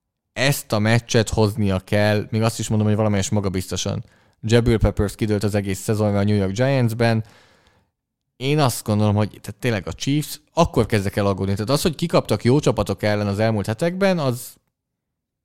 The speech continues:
aggódok, hogy ha aggódnék, vagy valamiért akarnám, hogy Super Bowl-t nyerjenek, akkor amiatt aggódnék, de rájátszás miatt nem aggódok igazából. De ha a Giants-től kikapnak, sőt, ha a Giants ellen ez egy izgalmas meccs,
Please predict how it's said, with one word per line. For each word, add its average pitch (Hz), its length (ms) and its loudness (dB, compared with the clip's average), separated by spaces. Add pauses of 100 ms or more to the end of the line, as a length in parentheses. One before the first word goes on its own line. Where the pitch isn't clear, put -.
(140)
aggódok, 113 640 0
hogy 104 340 0
ha 110 240 -2
aggódnék, 113 560 -2
vagy 104 300 -6
valamiért 107 360 -2
akarnám, 107 380 -4
hogy 98 100 -2
Super 113 280 -4
Bowl-t 95 180 -4
nyerjenek, 127 280 -4
akkor 117 180 -6
amiatt 107 260 -2
aggódnék, 95 380 -4
de 98 80 -4
rájátszás 123 600 -2
miatt 120 240 -8
nem 110 220 -6
aggódok 92 460 -10
igazából. 90 600 -8 (880)
De 110 640 4 (220)
ha 110 160 0
a 104 60 4
Giants-től 107 1300 0
kikapnak, 101 560 0
sőt, 127 400 2
ha - 120 -6
a 95 60 0
Giants 113 560 -2
ellen 104 240 0
ez 98 100 0
egy 98 100 -2
izgalmas 110 540 0
meccs, 107 420 -2